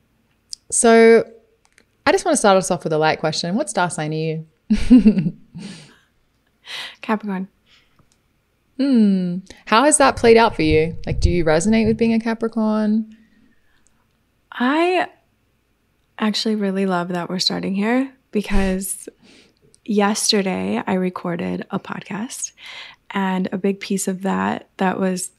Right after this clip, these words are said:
Speaker 2: hilarious that we actually just got stuck on, stayed there and laughed for a while, was we're having a conversation, my girlfriend and I, by the pool, just laying outside before we started the podcast. And, uh, I said, you know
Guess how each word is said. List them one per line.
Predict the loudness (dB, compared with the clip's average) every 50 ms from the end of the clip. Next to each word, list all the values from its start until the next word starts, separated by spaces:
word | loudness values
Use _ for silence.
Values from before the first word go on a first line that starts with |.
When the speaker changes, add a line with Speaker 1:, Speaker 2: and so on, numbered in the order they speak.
| -10
Speaker 2:
hilarious | -6 -4 -2 -2 0 0 -2 -2 -4 -4 -2 -2 -2 -2 -2 -4
that | -4 -2 -2
we | 0 -2 -2 -4 -6 -6 -4
actually | -4 -4 -2 -2 -2 -2 -2
just | -2 -4 -4 -4
got | -6 -8 -6 -6
stuck | -4 -2 -2 -2 -2
on, | -2 -2 -2 -2
stayed | -4 -4 -4 -4 -4
there | -4 -4
and | -4 -2
laughed | -2 -2 -2 -4 -4
for | -4 -4
a | -2
while, | -2 -2 -2 -2 -2 -4
was | -4 -4 -4 -4 -4 -4 -6 -8 -12 -16 -20 -20 -14 _
we're | -6 -4 -4
having | -2 -2 0 0 2 2
a | 2 0
conversation, | 0 -2 -2 -2 -2 -4 -4 -2 -2 -2 -2 -2 -2 -2 -2 -4 -4 -4
my | -2 -2
girlfriend | -2 -2 -2 -2 -2 -2 0
and | 0 0 -2
I, | -2 -2 -2 -4 -4 _ _ -6
by | -4 -4
the | -4 -6
pool, | -8 -8 -6 -6 -6 -6
just | -6 -8 -8 -8
laying | -8 -8 -6
outside | -8 -8 -8 -8 -8 -8 -8 -10 -12 -16 -18 -16 -16 -18 -20 -18 _
before | -10 -6 -2 0 0 0
we | 0 0
started | -2 -2 -4 -4
the | -4 -6
podcast. | -8 -10 -10 -8 -8 -8 -8 -8 -10 -12 -12 -8
And, | -6 -4 -2 -2 -2 -2
uh, | -2 -4 -4 -4 -4 -6 -8 -10 -12 _ _ _ _ _ _ _ _ _ -4
I | -4 -4
said, | -2 -2 -2 -2 -2 -4 -6 -10 _ -4
you | -2 0 0
know | 2 0 0 0 -2 -4 -4 -6